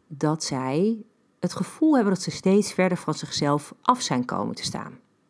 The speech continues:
En dat klopt natuurlijk ook. Als je kijkt naar hoe de maatschappij in elkaar zit en hoe wij, ehm,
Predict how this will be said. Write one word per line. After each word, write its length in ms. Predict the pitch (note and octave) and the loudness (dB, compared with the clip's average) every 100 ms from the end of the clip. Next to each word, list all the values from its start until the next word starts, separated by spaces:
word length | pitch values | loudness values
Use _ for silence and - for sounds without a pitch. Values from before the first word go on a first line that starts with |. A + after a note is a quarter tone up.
| _ _ _ | _ _ _
En 180 | - F#3 | 4 4
dat 240 | B2+ - | 4 -2
klopt 280 | - D4 E4 | 4 4 6
natuurlijk 540 | D#3 C3 A#2 B2 - - | 0 -2 -2 -4 -6 -6
ook. 160 | - - | -6 -4
Als 160 | - D3 | -4 -2
je 80 | D3+ | -4
kijkt 340 | - E3+ G3 | 2 2 4
naar 180 | F#3+ D#3 | 2 2
hoe 220 | D3+ D3 C#3+ - - - | 2 2 0 -16 -16 -4
de 80 | C#3 | 0
maatschappij 580 | C3+ - D#3 - E3+ | 2 0 -2 4 4
in 80 | E3 | 4
elkaar 340 | C#3+ D#3 F3+ F#3 | 4 4 4 4
zit 240 | F#3+ F#3+ | 2 2
en 160 | D#3+ D3+ | 0 0
hoe 160 | D3 | 0
wij, 300 | C3+ D3 F3+ | 2 4 2
ehm, 380 | - E3 D#3+ D#3+ | 2 0 0 0